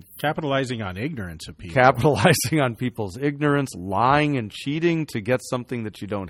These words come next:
Speaker 2: have. And, and it has this accumulated effect then where all of us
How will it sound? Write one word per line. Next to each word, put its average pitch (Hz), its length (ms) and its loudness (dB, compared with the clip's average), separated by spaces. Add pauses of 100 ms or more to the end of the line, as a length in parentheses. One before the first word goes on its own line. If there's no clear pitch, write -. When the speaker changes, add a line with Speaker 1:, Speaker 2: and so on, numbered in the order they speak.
Speaker 2:
have. 120 280 -2 (480)
And, 120 300 2
and 127 220 2
it 123 60 2
has 139 240 6
this 131 80 2 (140)
accumulated 123 760 -2
effect 196 460 -2
then 90 320 -6 (340)
where 123 240 4
all 139 240 8
of 123 140 4
us 120 140 2